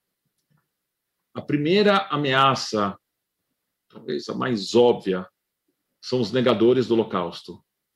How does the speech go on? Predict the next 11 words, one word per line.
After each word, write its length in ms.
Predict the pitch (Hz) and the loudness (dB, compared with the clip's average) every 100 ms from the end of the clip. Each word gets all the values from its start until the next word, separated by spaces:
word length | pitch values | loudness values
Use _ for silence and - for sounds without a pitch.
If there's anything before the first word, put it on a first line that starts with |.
| _ _ _ _ _ _ | _ _ _ _ _ _
Apoiados 720 | 107 120 113 139 151 135 120 | -4 2 4 4 2 0 -4
em 120 | 120 | -2
teorias 420 | 131 123 131 139 | 2 2 4 2
antissemitas 760 | 135 123 - 117 135 156 156 123 | 2 -2 0 2 2 -2 0 0
e 40 | 120 | 0
da 80 | |
conspiração, 920 | 120 120 - 139 123 - - 135 143 135 | -2 -4 -6 0 0 0 2 4 4 -2
em 100 | 101 | 0
jogos 320 | 120 135 131 | 2 2 -2
políticos 540 | - 127 131 - 123 | -6 -6 -8 -6 -6
ju-, 100 | - | -6